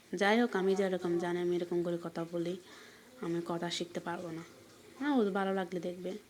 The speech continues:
এটা হচ্ছে ও চীনা হাঁস, ওটা দিছে আমার আন্টি। তো একটু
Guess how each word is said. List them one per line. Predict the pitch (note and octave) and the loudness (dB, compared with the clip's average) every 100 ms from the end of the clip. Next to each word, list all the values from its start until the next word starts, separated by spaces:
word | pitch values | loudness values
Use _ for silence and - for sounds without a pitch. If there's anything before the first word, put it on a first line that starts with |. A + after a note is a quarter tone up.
| - | -10
এটা | G3 G3+ | -4 -2
হচ্ছে | G3 G3+ - B3+ | -2 -2 2 4
ও | B3 | 4
চীনা | - F#3 F3 | 2 0 0
হাঁস, | E3+ F3 - - F#3 C#3 A#2+ - - - - - | -2 -4 -2 -4 -8 -14 -16 -20 -20 -20 -20 -8
ওটা | F#3 F3+ | -4 0
দিছে | F3 E3 F#3 | 0 0 -2
আমার | F#3 F3 F3 | -2 -2 -2
আন্টি। | E3+ E3+ A3 C4+ - - - - - - - - - - - - - - - - - - - - | -4 -2 -4 -4 -10 -20 -20 -20 -20 -20 -20 -20 -20 -20 -20 -20 -20 -20 -20 -20 -20 -20 -12 0
তো | G3 F#3 | 2 4
একটু | F3 E3+ F3 - F#3+ F#3 F#3 | 4 2 -6 -4 -2 0 0